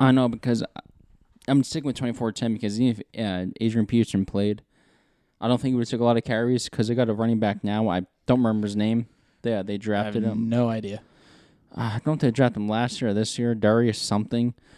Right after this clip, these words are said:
Speaker 1: But it looks like he's gonna be, <laughs> he's gonna be the new running back. But yeah, I don't think even if Adrian, Adrian Peterson played, I don't think he would have made a difference.
Speaker 2: Yeah, my major flaw is not following the N F L draft. <laughs> <laughs> So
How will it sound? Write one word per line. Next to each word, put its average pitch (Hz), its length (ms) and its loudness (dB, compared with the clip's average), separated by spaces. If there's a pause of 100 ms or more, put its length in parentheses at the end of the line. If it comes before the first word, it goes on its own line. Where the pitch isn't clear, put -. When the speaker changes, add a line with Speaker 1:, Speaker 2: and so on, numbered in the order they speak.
(520)
Speaker 1:
But 104 220 -2
it 90 40 -4
looks 113 160 -8
like 110 100 -6
he's 113 200 -4
gonna 117 180 -6
be, 127 160 -6
<laughs> - 180 -10
he's 151 160 -6
gonna 156 140 -6
be 147 80 -2
the 147 120 -4
new 147 100 -4
running 143 260 -6
back. 135 260 -4
But 107 120 -10
yeah, 98 220 -8 (120)
I 117 60 -8
don't 139 180 -2
think 117 320 -6
even 120 200 -2
if 123 40 -8
Adrian, 110 560 -4 (160)
Adrian 117 340 0
Peterson 120 380 -4
played, 107 240 -6
I 101 80 -4
don't 107 140 -6
think 104 140 -8
he 101 40 -4
would 101 60 0
have 95 80 -2
made 95 140 -4
a 90 60 -8
difference. 92 440 -14
Speaker 2:
Yeah, 117 220 2
my 123 180 0
major 127 280 2
flaw 123 220 2
is 107 140 -4
not 117 160 -6
following 123 380 -2
the 127 100 -2
N 123 100 -2
F 117 140 -6
L 120 120 -2
draft. 127 480 -4
<laughs> 143 60 -4 (420)
<laughs> 226 100 2
So - 280 -4